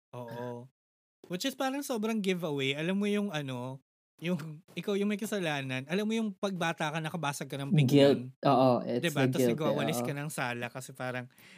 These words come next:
Speaker 1: alam mong papagalitan ka. Ganun eh. It felt
Speaker 2: <laughs>
Speaker 1: like that.
Speaker 2: Ganun, oo. Saka parang kung forensic, ano ka, kung forensic, ah, person ka, tapos hindi mo man,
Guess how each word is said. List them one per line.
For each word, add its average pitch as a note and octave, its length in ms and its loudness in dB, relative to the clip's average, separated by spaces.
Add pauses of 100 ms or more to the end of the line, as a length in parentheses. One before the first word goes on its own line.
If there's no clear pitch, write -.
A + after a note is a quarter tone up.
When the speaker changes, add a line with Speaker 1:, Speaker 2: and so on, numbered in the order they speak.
Speaker 1:
alam C#3+ 180 -2
mong D3 220 -6
papagalitan B2 720 -6
ka. A2+ 160 -10
Ganun D#3+ 340 -4
eh. D3+ 220 2
It - 80 -8
felt D#3 260 0
Speaker 2:
<laughs> D#3 60 4
Speaker 1:
like C#3+ 160 4
that. C3+ 180 4
Speaker 2:
Ganun, B2 160 0
oo. B2+ 460 -2 (240)
Saka A#3 240 -4
parang B3 240 4
kung A#3+ 100 6
forensic, F#3 580 6
ano C#3 280 -2
ka, A#2+ 240 0
kung D#3 180 -2
forensic, D3+ 600 -2 (160)
ah, C3 320 -2
person B2+ 560 0
ka, A2+ 260 -6
tapos C3+ 600 -6
hindi C3+ 140 2
mo B2+ 120 0
man, B2 300 -2